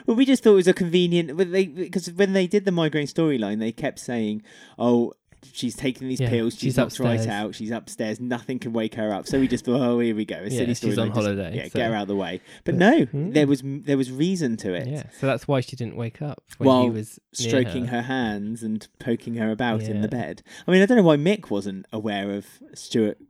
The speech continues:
Speaker 1: creaking around the room as
Speaker 2: Wow.
Speaker 1: well.
Speaker 2: They can all seem to, um, sleep through a gunshot downstairs. So.
Speaker 1: What, n-, or not.
Speaker 2: Well, one of them.
Speaker 1: As the
Speaker 2: One of
Speaker 1: evidence,
Speaker 2: them didn't.
Speaker 1: as the evidence put forward may
Speaker 2: Yes.
Speaker 1: betray. Um,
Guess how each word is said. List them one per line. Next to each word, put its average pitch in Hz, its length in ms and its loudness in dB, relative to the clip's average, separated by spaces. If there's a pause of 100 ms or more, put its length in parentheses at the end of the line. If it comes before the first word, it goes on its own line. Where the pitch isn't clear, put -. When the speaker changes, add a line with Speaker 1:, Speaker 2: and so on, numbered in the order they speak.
(120)
Speaker 1:
creaking 113 400 -6
around 101 320 -6
the 98 80 -10
room 95 240 -6
as 98 120 -8
Speaker 2:
Wow. 104 100 -6
Speaker 1:
well. 87 320 -8 (320)
Speaker 2:
They 143 80 4
can 165 160 4
all 165 160 8
seem 131 300 2
to, 120 220 0
um, 113 180 -2
sleep - 300 -6
through 120 80 -4
a 113 40 -4
gunshot 113 540 -4
downstairs. 104 680 -8
So. - 100 -10 (320)
Speaker 1:
What, 127 180 -4
n-, 113 160 -8 (120)
or 101 220 -4
not. 123 340 -2
Speaker 2:
Well, 110 300 -2 (140)
one 123 180 0
of 131 120 -4
them. 95 120 -8
Speaker 1:
As 117 140 -8
the 139 100 2
Speaker 2:
One 123 80 2
of 120 160 -2
Speaker 1:
evidence, 139 240 2
Speaker 2:
them 113 160 -4
didn't. 107 380 -8
Speaker 1:
as 113 100 -6
the 123 140 0
evidence 113 360 -6
put - 200 -6
forward 113 320 -2
may 117 100 0
Speaker 2:
Yes. 113 80 0
Speaker 1:
betray. 113 480 -6 (400)
Um, 165 380 0